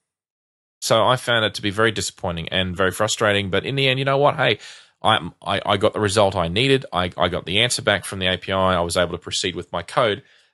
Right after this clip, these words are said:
And, you know, I got a positive result. So, you know, hey, it's okay in the end, isn't it? At least for me. And I'll remember that for next time. But then I'm really sincerely hoping there is no next time, at least for that product, 'cause it needs to be sunset quickly.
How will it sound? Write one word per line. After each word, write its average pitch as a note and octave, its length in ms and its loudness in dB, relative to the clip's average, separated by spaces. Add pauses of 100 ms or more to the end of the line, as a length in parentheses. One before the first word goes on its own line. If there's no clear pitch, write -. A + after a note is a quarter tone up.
(100)
And, G2 320 -4
you A2 100 2
know, F#2 80 4
I G#2 80 4
got G#2 160 4
a G2+ 40 2
positive G2+ 420 0
result. - 480 0
So, F2+ 300 2
you E2 160 -2
know, E2+ 140 2
hey, E2+ 320 0
it's G#2 320 -2
okay F#2+ 540 0
in F2+ 100 -2
the F2+ 160 -2
end, D#2 240 -2
isn't F#2 200 -6
it? - 120 -14 (120)
At - 60 -12
least A#2 200 0
for - 80 -8
me. G2 380 -2 (960)
And G2 140 2
I'll A#2+ 120 4
remember G2 240 2
that - 180 -2
for G2 80 -4
next A#2+ 240 2
time. F2 260 -2
But - 120 -8
then F2 320 2
I'm F2 260 0
really F#2 240 2
sincerely F#2+ 400 0
hoping F#2 260 2
there F#2 160 2
is G#2 120 4
no E2+ 120 0
next E2 220 0
time, F2+ 340 0
at C2 120 -8
least F#2+ 180 -2
for F#2+ 80 -2
that D#2+ 180 0
product, - 320 0
'cause - 140 -8
it - 80 -4
needs F#2 240 -4
to G2 100 -4
be F2 180 0
sunset F2+ 640 0
quickly. - 440 -4